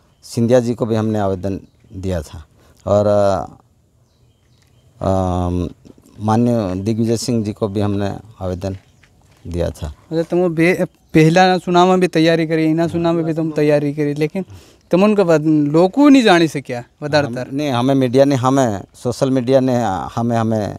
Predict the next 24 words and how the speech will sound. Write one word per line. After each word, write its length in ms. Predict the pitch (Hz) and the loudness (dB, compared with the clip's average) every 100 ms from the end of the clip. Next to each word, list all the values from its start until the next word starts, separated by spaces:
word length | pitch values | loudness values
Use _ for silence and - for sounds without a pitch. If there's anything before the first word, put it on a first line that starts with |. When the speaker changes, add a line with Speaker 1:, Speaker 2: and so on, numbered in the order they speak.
| - | -6
Speaker 1:
नहीं 160 | 113 | -2
आया, 220 | 104 92 95 | -2 -2 -4
इतने 280 | - 104 | -4 -6
कहना 460 | 87 - - 104 101 | -6 -12 -8 -4 -4
नहीं 140 | 92 | -4
जानी 180 | 82 78 | -4 -6
सके। 300 | 73 - - - _ - | -10 -16 -20 -20 _ -18
Speaker 2:
अच्छा। 380 | 127 - 147 98 | -18 -18 -18 -12
Speaker 1:
हम्म। 120 | 82 - - - 135 143 147 - | -12 -14 -20 -20 -20 -20 -10 2
Speaker 2:
तो 100 | 190 | 4
ये 260 | 175 214 226 | 6 6 6
है 160 | 214 | 4
कमलेश, 600 | - 165 175 196 208 - 180 | 2 0 2 2 2 -2 -6
अ, 300 | 160 151 147 - | -4 -4 -6 -4
चौहान 360 | 160 175 185 | -2 0 0
है, 260 | 170 175 175 | 0 0 0
जो, 200 | 160 156 | 0 0
जो 160 | 151 | 0
खड़कुवी 520 | 143 - 170 165 170 165 | -2 0 0 0 -2 -2
के 100 | 165 | -2
सरपंच 380 | 143 - 156 | -4 -2 -2
है, 120 | 156 165 | 0 0
वो 160 | 160 | 0
लगातार 560 | 139 135 156 - 202 | 0 2 2 4 0